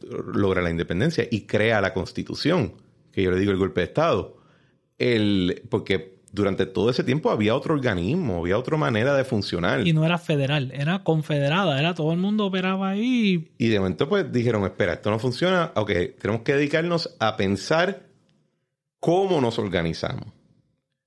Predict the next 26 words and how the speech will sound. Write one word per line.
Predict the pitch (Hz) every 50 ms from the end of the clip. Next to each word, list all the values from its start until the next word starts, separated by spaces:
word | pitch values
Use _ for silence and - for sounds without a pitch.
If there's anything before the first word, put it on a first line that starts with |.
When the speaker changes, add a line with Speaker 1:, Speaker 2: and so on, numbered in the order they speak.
| _ _ _ _ _ _ -
Speaker 1:
Y | 107 104 101 101
esa | 104 107 - 147
es | 151 147 - - - _ _ _ _
mi, | - 98 95 101 117 127 143 143 - - - - -
si | 117 - - 107 98
fuera | - - - - - 101 98 101
mi | 113 120 139
queja, | 139 - 120 104 95 95 90
es | 92 - -
que, | - 98 92
ok, | 98 - 101 87 82 - - - _ _ _ _ _ _ _ _ _ _ _
ganamos | 101 95 107 113 110 107 117 127 151 175 -
el | 160 165 165
debate | 160 170 165 165 165 165 175
de | 170
que | 151 151
esté | - - 143
en | 139
el | 139
menú, | 139 151 151 117 92 95 113 - - _ _ _ _ _ _ _ _ _ _ _ _ _ _ _
dignidad, | - - 95 101 104 98 98 98 101 107 120 131
whatever. | 143 143 127 107 92 92 90 95 - - - _ _ _ _ _ _ _ _ _ _ _ _
Ahora | - 117 113 110 110
la | 117 131 135
pregunta | - 131 139 139 147 - 151 147 147 156
es, | 165 160 160 - - - _